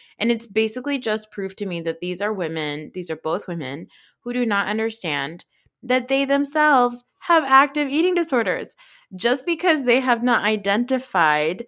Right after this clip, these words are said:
that the way that they eat and, or the way they purge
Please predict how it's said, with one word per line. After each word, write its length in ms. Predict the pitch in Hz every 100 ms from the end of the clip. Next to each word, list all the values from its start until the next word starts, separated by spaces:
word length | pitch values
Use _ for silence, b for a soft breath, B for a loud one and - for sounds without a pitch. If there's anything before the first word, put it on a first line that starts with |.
| b b
that 300 | 175 202 196
the 100 | 220
way 380 | 196 190 214 269
that 240 | 277 277
they 240 | 269 247 -
eat 440 | 269 214 - - -
and, 220 | 196 185 175
or 340 | 156 156 170 - _ _ _ -
the 140 | 170
way 180 | 151 170
they 260 | 180 175 - _ _ _
purge 680 | - 190 233 160 185 - -